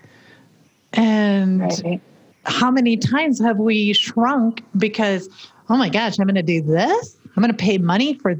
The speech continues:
Speaker 1: that? Like, if only people knew how much money I paid for my coaching." I think some of them
Speaker 2: Right.
Speaker 1: would roll over. <laughs> But I tell you what, you want some shortcuts, get a coach. Go do s-
Speaker 2: Absolutely.
Speaker 1: like, m-, do stuff that is, seems kinda crazy.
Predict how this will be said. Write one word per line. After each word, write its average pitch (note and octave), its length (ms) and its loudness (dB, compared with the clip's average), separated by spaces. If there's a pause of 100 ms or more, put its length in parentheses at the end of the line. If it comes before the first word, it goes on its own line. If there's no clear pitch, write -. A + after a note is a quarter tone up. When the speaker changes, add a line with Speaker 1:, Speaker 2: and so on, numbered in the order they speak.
(140)
Speaker 1:
that? A3+ 400 0
Like, G#3 160 0
if G3 120 -4
only A3+ 280 2
people A3 280 -2
knew F3+ 260 2
how A#3+ 100 2
much F3+ 220 -2
money A#3 300 2
I F#3 100 0
paid F#3+ 280 -2
for G3 80 -8
my E3 140 -2
coaching." F3+ 500 -4 (440)
I - 40 0
think A3 200 -2
some B3 140 0
of D#4+ 80 0
them G3 160 0
Speaker 2:
Right. F#3 100 2
Speaker 1:
would F#3 120 -2
roll G3 280 0
over. G3+ 460 0 (240)
<laughs> C#4+ 60 2 (1120)
But F#3 320 -4 (260)
I A3+ 100 2
tell A3+ 200 -2
you A#3+ 140 2
what, A3+ 320 0
you G#3 100 2
want B3+ 200 0
some G#3+ 160 0
shortcuts, B3 600 -2
get A3+ 160 -2
a A#3 40 -4
coach. - 520 -4 (760)
Go B3 100 2
do A#3 180 2
s- D4 60 -2
Speaker 2:
Absolutely. G3+ 520 0 (180)
Speaker 1:
like, A3+ 160 0
m-, G#3 360 -2 (100)
do A#3+ 220 0
stuff A#3 340 -2
that G3 220 0
is, G3+ 260 -2
seems G#3+ 340 0
kinda G3 200 -2
crazy. E3+ 500 -2